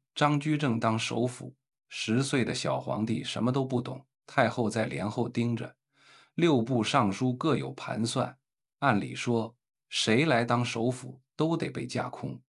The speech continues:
但张居正只用了一个季度，就把所有人收拾得服服帖帖。他靠的不是皇帝给的职位，是他在上任前就已经搭建好的权力支撑系统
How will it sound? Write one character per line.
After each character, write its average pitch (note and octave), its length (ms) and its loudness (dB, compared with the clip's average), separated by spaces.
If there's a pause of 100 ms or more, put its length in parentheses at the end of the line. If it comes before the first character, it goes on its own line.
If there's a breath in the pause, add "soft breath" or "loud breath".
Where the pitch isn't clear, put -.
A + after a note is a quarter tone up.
(240)
但 A2+ 200 6
张 C3+ 260 4
居 C#3 140 4
正 B2+ 200 4
只 D#2 180 -4
用 A#2 160 2
了 F#2 100 0
一 A2 200 -2
个 B2 100 2
季 D2+ 200 -4
度， - 240 -12 (180)
就 A#2 160 0
把 - 160 0
所 A2+ 320 0
有 A2+ 100 0
人 - 180 -4
收 G#2 280 0
拾 - 120 -4
得 - 120 -8
服 - 240 -2
服 A#2+ 160 -8
帖 B2+ 200 -6
帖。 - 280 -12 (360)
他 - 140 0
靠 E3+ 220 2
的 D3+ 80 0
不 C#3 140 -2
是 D3+ 120 0
皇 C3+ 240 -2
帝 C3+ 140 0
给 - 160 -8
的 C3+ 80 -10
职 C3 200 -6
位， A#2+ 240 -4 (380)
是 - 180 0
他 C#3 140 4
在 C3 160 2
上 C3+ 240 2
任 A2 140 2
前 B2 440 -4
就 C3+ 200 0
已 D3 80 -2
经 A#2 200 -2
搭 C#3 200 2
建 B2 160 0
好 C#2 160 -6
的 C#2+ 80 -10
权 G#2+ 260 -2
力 A#2+ 100 4
支 B2+ 160 -2
撑 C3+ 180 -2
系 C3+ 180 -2
统 C3 260 -12